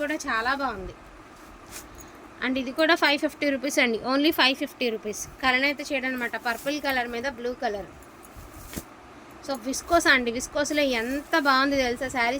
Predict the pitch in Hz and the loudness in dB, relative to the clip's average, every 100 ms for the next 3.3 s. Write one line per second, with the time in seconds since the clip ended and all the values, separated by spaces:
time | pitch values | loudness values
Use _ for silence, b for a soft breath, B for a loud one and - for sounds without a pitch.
0 | 285 277 311 311 302 294 269 254 247 233 | -2 -2 -2 -2 -4 -2 -2 -2 -2 -2
1 | 254 285 254 226 226 277 294 277 254 247 | -2 -4 0 0 0 2 2 2 0 -2
2 | 208 B B B B 233 254 285 302 320 | -4 B B B B -4 0 2 2 0
3 | 285 269 - | -2 -4 -6